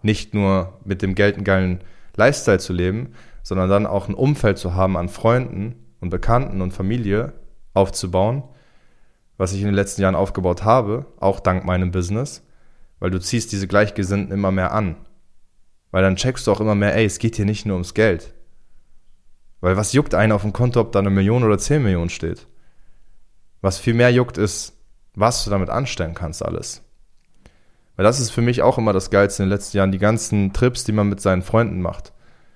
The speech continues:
Mit meiner Freundin. Und das geht halt nur mit Geld. So, und langfristig wird's dann irgendwann sein, wenn ich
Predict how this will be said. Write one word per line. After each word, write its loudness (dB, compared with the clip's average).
Mit -4
meiner 2
Freundin. 0
Und 0
das -6
geht 0
halt 0
nur -2
mit -4
Geld. 0
So, -4
und 0
langfristig 0
wird's -4
dann 2
irgendwann 0
sein, 2
wenn 0
ich -6